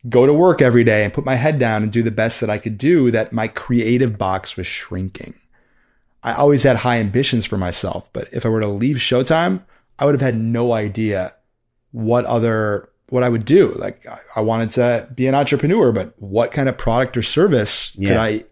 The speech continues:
Speaker 1: come up with? All I know how to do is to launch a great Showtime marketing campaign. So after I got divorced, uh, five years ago, I did the M I T T training, which you referenced.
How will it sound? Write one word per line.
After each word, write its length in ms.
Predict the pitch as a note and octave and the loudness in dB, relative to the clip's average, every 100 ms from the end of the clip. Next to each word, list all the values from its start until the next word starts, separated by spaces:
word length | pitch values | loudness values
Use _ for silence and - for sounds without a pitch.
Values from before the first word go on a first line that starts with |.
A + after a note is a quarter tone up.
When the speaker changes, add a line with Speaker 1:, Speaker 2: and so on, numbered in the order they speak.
| - | -6
Speaker 1:
come 200 | C3 D#3 | 0 2
up 160 | - | 2
with? 180 | A#2+ F2 | 0 -2
All 180 | F#2+ A2+ | -2 0
I 60 | |
know 120 | C3 C3 | 2 2
how 60 | |
to 80 | C#3 | 2
do 300 | A2+ A2 B2 | 2 2 2
is 260 | C3 A2+ G#2+ | 2 -2 -4
to 320 | - A#2 A2+ | -2 0 0
launch 500 | A2+ A2 A#2 - - - | -2 -4 -4 -6 -12 -12
a 80 | A#2 | -6
great 240 | A2 A2+ | -4 -4
Showtime 460 | - A#2 A2+ C3 C3+ | -2 -2 -2 -2 0
marketing 380 | E3+ F3+ C3+ | 0 2 2
campaign. 500 | A2+ G#2+ G#2 G#2+ G2 - - - - - - _ _ | 2 0 -2 -4 -4 -8 -18 -20 -20 -20 -20 _ _
So 640 | - - C3+ B2 A#2 - - | -6 4 6 6 4 0 -2
after 380 | C3 - D3 | 0 2 4
I 100 | C3+ | 4
got 220 | A#2+ A2+ G#2+ | 4 2 0
divorced, 800 | G#2+ A#2 A#2+ A2 A2 - - - _ - | 0 4 4 4 2 -4 -12 -20 _ -4
uh, 140 | G#2+ | -4
five 340 | G2 - A#2 A2+ | 0 2 2 4
years 280 | A#2 B2 A2 | 2 2 2
ago, 400 | G#2+ G2+ A#2 C#3+ | 2 4 2 2
I 120 | A2 | -2
did 340 | G#2+ A2 G#2 | -2 -2 -2
the 180 | G#2+ G#2+ | -2 -2
M 140 | G#2+ | -2
I 120 | G#2+ G2 | -2 -2
T 180 | - | -6
T 200 | F#2+ A2 | -6 -6
training, 500 | F#2+ - G2 F#2+ A2+ | -6 -6 -6 -4 -4
which 240 | A2+ G2 - | -4 -6 -6
you 120 | G2+ | -4
referenced. 640 | G2 F#2+ - G#2 B2+ - | -2 -4 -4 -6 -6 -8